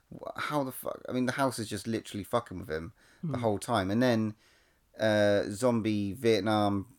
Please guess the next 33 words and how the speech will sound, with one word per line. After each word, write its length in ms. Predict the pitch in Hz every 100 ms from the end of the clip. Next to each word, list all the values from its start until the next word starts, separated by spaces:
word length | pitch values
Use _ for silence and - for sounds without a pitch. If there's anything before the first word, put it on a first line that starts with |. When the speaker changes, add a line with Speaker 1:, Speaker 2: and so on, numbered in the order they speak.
| _
Speaker 1:
bloke 340 | 104 95 -
turns 380 | - 104 90 87
up. 280 | 82 104 - -
Speaker 2:
Oh, 180 | 127 120
enter 360 | 143 139 127 131
Big 240 | 127 131 -
Ben. 320 | 147 117 147 -
Speaker 1:
Enter 280 | 110 107 110
big, 260 | 98 107 98
Speaker 2:
That's 20 | 107
Speaker 1:
massive, 440 | 104 98 - 98
Speaker 2:
his 80 | 131
Speaker 1:
fucking 300 | 104 117 104
Speaker 2:
name. 60 | 95
Speaker 1:
huge 360 | 104 101 -
Ben. 280 | 98 87 -
Speaker 2:
Name, 240 | 113 117
yeah. 200 | 131 127 131
But 140 | 160 156
I 100 | 147
gotta 220 | 196 147
be 120 | 165
honest, 300 | 165 131 -
like, 180 | 135 147
the, 500 | 156 147 135 131 - _ _ _ -
the 80 | 151
effects 440 | - 226 - -
on 120 | 139
him 160 | 110 117
for 120 | -
the 100 | 151
time. 460 | 147 220 131 127 190
Speaker 1:
Yeah. 260 | 95 120